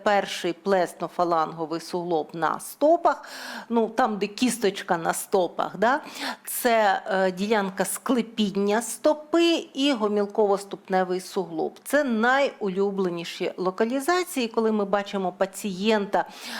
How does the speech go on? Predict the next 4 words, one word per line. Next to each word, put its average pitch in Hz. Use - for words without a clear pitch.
з -
типовими 202
запальними 208
змінами 180